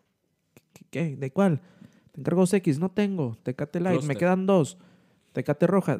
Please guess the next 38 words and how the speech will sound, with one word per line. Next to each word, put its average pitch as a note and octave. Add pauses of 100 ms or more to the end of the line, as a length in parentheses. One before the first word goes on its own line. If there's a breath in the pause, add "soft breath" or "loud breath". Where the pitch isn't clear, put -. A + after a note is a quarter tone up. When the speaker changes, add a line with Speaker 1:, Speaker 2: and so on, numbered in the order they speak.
Speaker 1:
Tengo F3+
dos D3+
frías A#3+
y D3
cuatro, E3+
pero D#3
están D#3
calientes E3+
como D3
ustedes. C3
Échalas". D3+ (480)
Te C2+
las A2
tomas, F#3+
Speaker 2:
<laughs> -
Speaker 1:
cuatro C3+
y C3+
media C3+
sales. G3 (440 soft breath)
"¿Qué -
pedo? G#3
¿No F#3
hay F#3
tacos?". A3+ (120)
Y C#3
ya A2+
no B2
hay A#2+
nada B2
de G#2+
tacos. E3
Tú C#3
no C3+
sabes B2+
qué -
pedo, D3+
güey. C3+
Ya A#2+